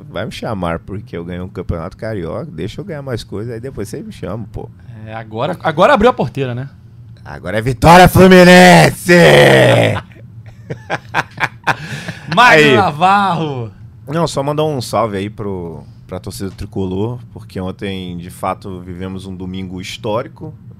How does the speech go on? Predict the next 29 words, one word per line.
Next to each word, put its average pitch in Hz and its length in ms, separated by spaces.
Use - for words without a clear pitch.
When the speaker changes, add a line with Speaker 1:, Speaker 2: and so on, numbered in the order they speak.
Speaker 1:
É, 82 260
não, 92 160
não 92 180
existe 92 320
outra 95 240
palavra 95 600
pra 95 180
classificar 90 1120
o 98 120
dia 92 180
de 107 180
ontem. 123 520
Muito 165 600
por 151 220
se - 160
tratar 117 720
de 98 220
um 104 320
forte 139 540
Flamengo, 110 680
que 92 120
tem 117 280
um 127 120
elenco 104 360
aí 95 200
mais 101 340
do 107 60
que 95 500
consagrado, 95 880